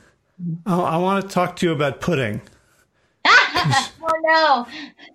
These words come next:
Speaker 2: You have, you have strong opinions about pudding, and it se-, it seems to have become, like, a really big metaphor in your life. <laughs>
Speaker 1: Yes, it has. Um, when I decided, like, I wanted to start writing and talking a little bit more about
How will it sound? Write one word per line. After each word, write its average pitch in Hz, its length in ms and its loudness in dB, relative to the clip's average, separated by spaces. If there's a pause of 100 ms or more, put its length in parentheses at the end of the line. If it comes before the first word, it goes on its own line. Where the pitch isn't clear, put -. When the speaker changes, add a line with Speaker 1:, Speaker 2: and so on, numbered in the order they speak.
(460)
Speaker 2:
You 151 80 2
have, 170 220 2
you 180 80 0
have 208 140 2
strong 220 320 2
opinions 202 480 2
about 160 260 0
pudding, 165 280 2
and 135 80 0
it 131 40 -2
se-, 202 220 -2
it 139 60 -4
seems 247 280 -2
to - 80 -2
have 170 80 0
become, 160 380 2
like, 135 200 2
a 143 120 2
really 170 340 2
big 143 500 0 (320)
metaphor 151 560 2
in 123 80 -2
your 120 140 -4
life. 113 340 -4 (140)
<laughs> 196 300 -4 (640)
Speaker 1:
Yes, 208 380 -2
it 196 80 -6
has. 190 520 -4 (400)
Um, 190 340 0
when 190 120 -4
I 226 60 2
decided, 254 480 0
like, 202 220 0
I 190 80 2
wanted 190 240 -2
to 196 60 -14
start 185 300 -6
writing 180 380 -2
and 180 180 -8
talking 185 280 -4
a - 40 -8
little 185 140 -4
bit 185 140 -2
more 180 120 -4
about 165 340 0